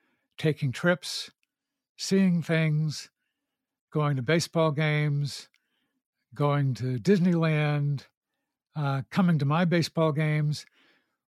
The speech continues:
with, with our four sons. I think, uh,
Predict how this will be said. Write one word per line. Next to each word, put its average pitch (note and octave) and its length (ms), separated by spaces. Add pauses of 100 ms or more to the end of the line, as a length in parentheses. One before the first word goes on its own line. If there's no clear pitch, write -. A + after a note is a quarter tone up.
with, C#3+ 400
with D3+ 200
our D3 180
four E3+ 320
sons. D3+ 720 (580)
I D3 100
think, D#3+ 380
uh, C#3+ 280